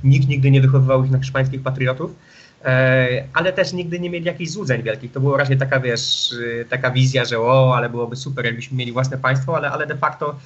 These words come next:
de facto nikt nie myślał, że jest to realne. Raczej, raczej wszyscy rozumieli, że status quo jest takie, że jesteśmy częścią Hiszpanii, e, i, i tak naprawdę większość ludzi nie narzekała, w sensie przeciętni ludzie nie narzekali na to. Natomiast jako, że ten sentyment zaczął rosnąć, to nawet ci ludzie, którzy wcześniej nie sądzili, że jest to możliwe, nagle zobaczyli, że hy,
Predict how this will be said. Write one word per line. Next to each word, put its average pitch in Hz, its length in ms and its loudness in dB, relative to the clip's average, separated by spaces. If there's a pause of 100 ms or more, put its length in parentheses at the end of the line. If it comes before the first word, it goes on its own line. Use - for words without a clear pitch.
(380)
de 147 100 -2
facto 147 280 -2
nikt 143 200 -4
nie 139 80 2
myślał, 135 280 4
że 127 80 2
jest 131 140 2
to 131 80 4
realne. 123 500 2
Raczej, 117 360 -4
raczej 123 220 -8
wszyscy 131 200 -8
rozumieli, 120 300 -4
że 117 80 -6
status 131 300 -6
quo 123 160 -6
jest 117 120 -6
takie, 123 200 -4
że 120 40 -4
jesteśmy 123 260 -8
częścią 120 280 -8
Hiszpanii, 120 540 -6 (360)
e, 113 320 -2 (460)
i, - 120 -20 (220)
i 160 60 -12
tak 175 140 -2
naprawdę 165 320 0
większość 165 280 -4
ludzi 160 160 -4
nie 160 100 -2
narzekała, 156 480 0
w 120 40 -6
sensie 131 180 -4
przeciętni 135 380 -4
ludzie 131 140 0
nie 131 120 4
narzekali 135 420 2
na 110 80 -8
to. - 120 -16 (380)
Natomiast 160 300 0
jako, 170 140 -2
że 160 80 -10
ten 156 100 -10
sentyment 160 340 -4
zaczął 170 220 -4
rosnąć, 147 320 -2
to 131 60 -6
nawet 160 220 -2
ci - 140 -6
ludzie, 160 200 -6
którzy 156 220 -12
wcześniej 156 360 -6
nie 151 100 -12
sądzili, 147 300 -8
że 156 80 -8
jest 143 100 -6
to - 60 -10
możliwe, 143 340 -2
nagle 147 220 -2
zobaczyli, 143 380 -6
że 139 140 -4
hy, 131 380 -4